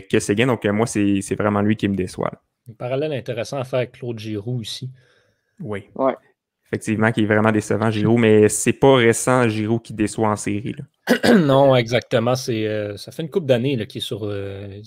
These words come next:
Speaker 2: j'ai l'im-, j'ai l'impression qu'il, il commence à, il commence à décliner un peu, là. Il, euh, il y a de la misère dernièrement.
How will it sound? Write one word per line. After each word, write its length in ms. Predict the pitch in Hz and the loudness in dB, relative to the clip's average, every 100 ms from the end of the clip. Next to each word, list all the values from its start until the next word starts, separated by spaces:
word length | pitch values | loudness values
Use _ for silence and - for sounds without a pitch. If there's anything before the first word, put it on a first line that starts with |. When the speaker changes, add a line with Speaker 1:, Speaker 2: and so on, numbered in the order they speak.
| - | -20
Speaker 2:
j'ai 240 | - 107 | -14 -2
l'im-, 160 | 110 120 | 2 2
j'ai 140 | - 123 | 4 6
l'impression 540 | 123 117 123 104 165 | 6 8 6 6 4
qu'il, 160 | 175 135 143 | 4 2 0
il 60 | 131 | 0
commence 500 | - 131 147 180 - | 4 6 8 4 6
à, 360 | 131 120 117 110 | 6 8 6 4
il 60 | |
commence 280 | - 160 202 | 4 4 6
à 80 | 165 | 6
décliner 540 | 123 127 123 110 131 | 6 2 0 0 2
un 120 | 110 92 | 0 -2
peu, 180 | 113 | -2
là. 140 | 113 104 | -2 -4
Il, 180 | 101 101 | -6 -6
euh, 220 | 101 101 | -6 -6
il 60 | 104 | -4
y 60 | 107 | -2
a 40 | |
de 60 | 113 | 2
la 80 | |
misère 280 | 113 110 131 | 2 4 2
dernièrement. 500 | 123 101 101 98 107 | 2 -4 -8 -12 -12